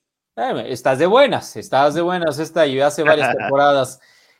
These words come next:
Speaker 1: Equipo que más apoyas en secreto en Liga Mayor. Eh, sé que los borregos van a tener un lugar especial por lo de tu hermano.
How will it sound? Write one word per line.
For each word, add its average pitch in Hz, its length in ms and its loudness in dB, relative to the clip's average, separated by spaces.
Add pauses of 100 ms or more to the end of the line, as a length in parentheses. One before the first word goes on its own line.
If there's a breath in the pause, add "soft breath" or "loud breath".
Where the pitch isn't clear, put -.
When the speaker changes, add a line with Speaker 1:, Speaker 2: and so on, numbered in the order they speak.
(140 soft breath)
Speaker 1:
Equipo 226 600 -2
que 190 160 2
más 202 240 2
apoyas 202 480 0
en 160 100 -4
secreto 185 680 0
en 165 180 0
Liga 254 280 0
Mayor. 190 560 2 (460)
Eh, 147 580 0
sé 196 300 0
que 147 360 0
los 131 380 -10
borregos 165 400 2
van 185 160 0
a 175 100 -4
tener 165 220 -4
un 180 120 -4
lugar 160 220 0
especial 156 440 -4
por 147 100 -2
lo 139 80 0
de 139 120 -2
tu 151 120 -6
hermano. 196 520 0